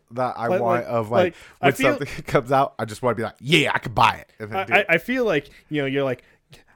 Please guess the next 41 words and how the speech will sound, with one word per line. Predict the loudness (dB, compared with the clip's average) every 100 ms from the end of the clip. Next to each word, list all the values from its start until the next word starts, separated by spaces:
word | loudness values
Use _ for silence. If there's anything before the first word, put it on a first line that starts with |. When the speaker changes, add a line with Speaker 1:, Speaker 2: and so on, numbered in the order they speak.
| -14
Speaker 2:
"I | -10
don't, | -10 -8
I | -8
don't | -6
wanna, | -6 -8 -10 _
you | -8
know, | -8 -8 _ _
cross | -8 -6 -6 -6 -6
any | -6
boundaries." | -4 -4 -4 -4 -4 -6 -8 -16 -20 _ -20 _ _ -8
I'm | -4
like, | -2 -2
"Yeah, | -2 -2
come | -2 -4
on | -4
in | -4 -2
here | -4
and | -4
play | 0 0
it. |
I | 0 -2
don't | -4
care. | -4 -2
I'm | -2
not | -6 -4
home. | -4 -6 -8 -14 -10 4
I | 4
don't | 6 0
give | 0 -2
a |
Speaker 1:
<laughs> | -2
Speaker 2:
shit." | -4 -6 _ _ _ _ _ -20 -20 _ _ _ _ _ _ -10
You're | -8
like, | -8 -14 -10
"I | -6
don't, | -6 -8
I, |
can | -10 -8 -6 -4
I? | -2 -2 -4 -4 -6
I | -6
just, | -8